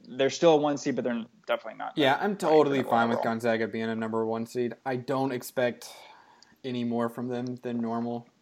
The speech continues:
Speaker 2: I think they're
Speaker 1: No.
Speaker 2: gonna be, like, a Sweet sixteen or Elite Eight team. But I'm
Speaker 1: I'm a big
Speaker 2: totally
Speaker 1: believer in Final Four experience, you know, and
Speaker 2: <laughs>
Speaker 1: you know,
Speaker 2: Yeah.
Speaker 1: in order to win a championship, and I just, I need to,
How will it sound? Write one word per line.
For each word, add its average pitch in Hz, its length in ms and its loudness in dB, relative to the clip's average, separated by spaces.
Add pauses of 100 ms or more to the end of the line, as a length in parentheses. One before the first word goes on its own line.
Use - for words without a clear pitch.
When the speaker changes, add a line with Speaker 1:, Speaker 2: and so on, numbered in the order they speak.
(120)
Speaker 2:
I 123 40 -14
think 117 160 -10
they're 117 140 0
Speaker 1:
No. 117 120 0
Speaker 2:
gonna 117 180 -4
be, 113 100 -2
like, 110 160 -6
a 113 100 -4
Sweet 117 280 -6
sixteen 117 320 -8
or 110 100 -6
Elite 110 240 -4
Eight 113 180 -4
team. 117 340 -6 (320)
But 139 120 -2
I'm 139 80 2
Speaker 1:
I'm 139 80 4
a 139 40 6
big 143 180 10
Speaker 2:
totally 139 100 6 (160)
Speaker 1:
believer 135 200 8
in 127 120 4
Final 139 380 6
Four 131 220 0
experience, 123 580 -4 (440)
you 123 100 -4
know, 113 280 -4 (100)
and 110 300 -6 (160)
Speaker 2:
<laughs> - 140 -20
Speaker 1:
you 127 120 0
know, 117 80 2
Speaker 2:
Yeah. 113 140 -2
Speaker 1:
in 143 100 0
order 135 180 6
to 127 100 6
win 127 520 4 (200)
a 127 60 -2
championship, 127 540 0
and 123 100 0
I 123 80 2
just, 120 360 -4
I 120 80 -2
need 120 160 0
to, 113 240 0